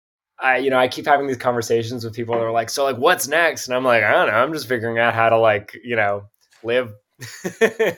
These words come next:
and do stuff." But no, I, um, I come from a heavy background of comedy improv. I have a B F A in theater. I studied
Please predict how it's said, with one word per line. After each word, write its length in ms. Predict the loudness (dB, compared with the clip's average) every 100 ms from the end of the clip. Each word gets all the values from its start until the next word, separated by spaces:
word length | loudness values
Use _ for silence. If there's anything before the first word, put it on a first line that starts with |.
| -6 -8 -14 -16 -12
and 100 | -8
do 120 | -8
stuff." 260 | -4 -4 -2
But 200 | -2 -2
no, 200 | 0 -2
I, 300 | 0 0 0
um, 480 | -2 -2 -4 -6 -14 -16 _ _ _ _
I 80 | -4
come 220 | -2 -6
from 120 | -4 -6
a 80 |
heavy 340 | -4 -4 -6 -4
background 520 | -2 -2 -4 -8 -8
of 80 | -10
comedy 420 | -14 -12 -10 -10 -10
improv. 720 | -12 -4 -2 0 0 -2 -4
I 140 | -4
have 100 | -2
a 160 | -2 -4 _ _ _ _
B 160 | 4
F 200 | 4 4 4
A 160 | 4
in 140 | 2 -4
theater. 400 | -4 2 4 4
I 100 | 2
studied 540 | 0 0 2 0